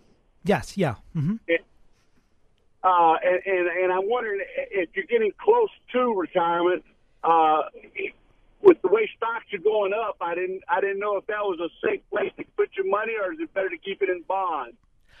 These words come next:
Speaker 1: You know, what, what I would do is, and I forgot exactly what the five things are, but they're kind of simplistic. They're basically a stock fund, a bond fund, I think a short-term bond fund, uh, a money market type of fund.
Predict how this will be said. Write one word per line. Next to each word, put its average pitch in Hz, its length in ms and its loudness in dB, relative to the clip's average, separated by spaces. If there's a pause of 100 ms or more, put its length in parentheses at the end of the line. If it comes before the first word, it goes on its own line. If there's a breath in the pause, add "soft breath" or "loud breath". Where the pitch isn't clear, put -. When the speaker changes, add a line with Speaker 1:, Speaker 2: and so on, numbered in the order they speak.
(320 soft breath)
Speaker 1:
You 214 80 0
know, 214 120 4
what, 220 240 0
what 233 180 4
I 254 60 6
would 202 180 2
do 202 200 -2
is, 165 320 0
and 190 140 -4
I 175 40 -2
forgot 226 380 0
exactly 180 460 -2
what 160 160 -2
the 139 80 0
five 165 380 -2
things 156 280 -2
are, 165 100 0
but 156 140 0
they're 175 100 2
kind 240 280 0
of 175 60 0
simplistic. 165 600 -2
They're 160 100 -2
basically 165 520 -2
a 131 60 -4
stock 156 420 -2
fund, 156 340 -4
a 131 60 -2
bond 151 360 0
fund, 147 400 -6 (600)
I 156 80 0
think 180 160 0
a - 40 2
short-term 160 600 0
bond 147 320 0
fund, 147 380 -6 (520 soft breath)
uh, 151 280 0
a 147 60 -2
money 165 300 2
market 147 400 -2
type 139 240 0
of 123 80 0
fund. 139 320 -4